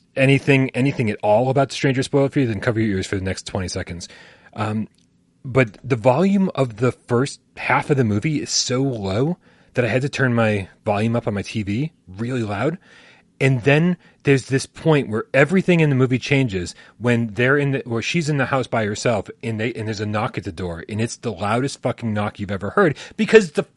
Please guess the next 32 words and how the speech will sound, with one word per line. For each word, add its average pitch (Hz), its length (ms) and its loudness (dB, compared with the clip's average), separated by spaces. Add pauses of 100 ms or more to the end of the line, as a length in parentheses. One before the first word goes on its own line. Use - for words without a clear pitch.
(160)
fucking 208 420 2
movie 214 360 6
convinced 202 460 0
you 196 60 -2
to 196 80 2
turn 220 260 4
the 214 60 6
volume 226 460 6
up 131 140 0
for 147 100 -4
the 147 80 0
first 127 360 -6
half. 127 460 -2
It's - 80 -4
like, - 140 -2 (180)
bam, 269 260 8
bam, 254 260 4
bam. 247 280 6
And 175 100 4
then 170 60 4
suddenly 214 300 6
you're 160 160 6
like, 135 160 6
as 147 280 2
you're, 147 140 2
like, 127 320 -2
half 147 240 -2
falling 156 200 8
asleep 147 280 0
watching 123 240 0
the 127 80 2
movie, 147 340 4